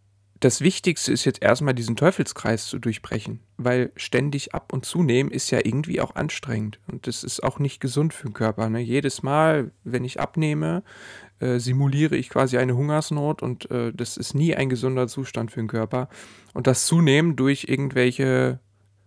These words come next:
Nahrungsmittel, die nicht grad förderlich sind, so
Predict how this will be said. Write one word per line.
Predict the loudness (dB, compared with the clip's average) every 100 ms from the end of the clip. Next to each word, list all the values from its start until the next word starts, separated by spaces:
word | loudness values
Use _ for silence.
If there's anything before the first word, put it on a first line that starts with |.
| _ -20 -20 -20 -18 2
Nahrungsmittel, | 4 4 2 0 0 2 0
die | 0
nicht | -4 -4
grad | -2 -4
förderlich | 0 2 2 0 -2
sind, | -2 -2
so | 0 0 0